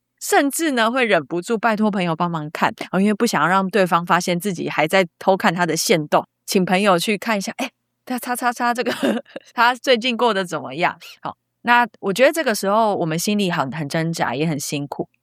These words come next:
这时候身边朋友都会跟我们说，“啊，都分手，你看这些干嘛啦？”或是你自己也搞不清，说我到底在看这些到底要干什么？那越看越累，越看越辛苦，越看越痛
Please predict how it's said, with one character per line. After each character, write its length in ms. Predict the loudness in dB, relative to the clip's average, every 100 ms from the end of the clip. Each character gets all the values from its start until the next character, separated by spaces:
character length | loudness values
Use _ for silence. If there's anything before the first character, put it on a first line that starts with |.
| _
这 120 | -2
时 120 | 4 4
候 80 |
身 200 | 4 0
边 220 | 0 0 0
朋 140 | 0
友 120 | 0
都 100 | 0
会 100 | -2
跟 100 | -2
我 20 |
们 120 | -4 -6
说， 260 | -6 -8 _ _ -6
“啊， 80 |
都 180 | 2 2
分 280 | 4 0 0
手， 260 | 2 2 4
你 80 |
看 180 | 2 0
这 80 | 0
些 80 | -2 0
干 240 | 0 2
嘛 360 | 2 4 4 4
啦？” 340 | 4 4 4
或 140 | 2 0
是 120 | 0
你 180 | 0 -2
自 120 | -2
己 120 | 2
也 100 | 2
搞 160 | 2 0
不 100 | -2
清， 240 | -4 -4
说 140 | -2
我 100 | -2
到 180 | 2 2
底 40 | 2
在 140 | -2
看 200 | -2 -2
这 120 | -2
些 120 | -2
到 160 | 0 0
底 120 | 0
要 120 | -2 -2 _
干 200 | 0 2
什 120 | -2 -10
么？ 160 | -8
那 140 | -2 2
越 200 | 4 2
看 320 | 2 0 0
越 200 | 0 0
累， 320 | 0 0 2
越 160 | 0 -2
看 260 | -2 -2
越 160 | 0 0
辛 240 | -2 -4
苦， 160 | -4 -2
越 160 | 0 0
看 180 | 0
越 140 | -2 -2
痛 240 | -4 -8